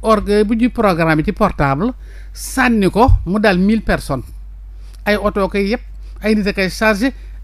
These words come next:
ay ot-, camion koy dugal, ay nit a koy orienté. Léegi dañu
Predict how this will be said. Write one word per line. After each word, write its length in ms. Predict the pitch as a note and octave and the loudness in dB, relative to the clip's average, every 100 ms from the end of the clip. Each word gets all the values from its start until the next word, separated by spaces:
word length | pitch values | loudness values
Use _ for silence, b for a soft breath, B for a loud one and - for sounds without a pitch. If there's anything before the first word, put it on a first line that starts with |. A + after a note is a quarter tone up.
| - - | -8 -2
ay 160 | A3+ A3 | 0 0
ot-, 160 | A3+ | -4
camion 320 | - A3+ G#3 G3 | -2 -2 -2 0
koy 160 | G#3 | 0
dugal, 300 | G3 A#3 D4+ - b | 0 2 2 0 b
ay 100 | - A#3+ | 0 2
nit 100 | G#3+ | 2
a 60 | |
koy 120 | G3 | 0
orienté. 560 | F3+ F3+ D#3+ C#3+ C3 - - b b b b b | -2 0 0 0 -2 -8 -10 b b b b b
Léegi 260 | C4+ A#3+ | 2 4
dañu 160 | A3+ | 4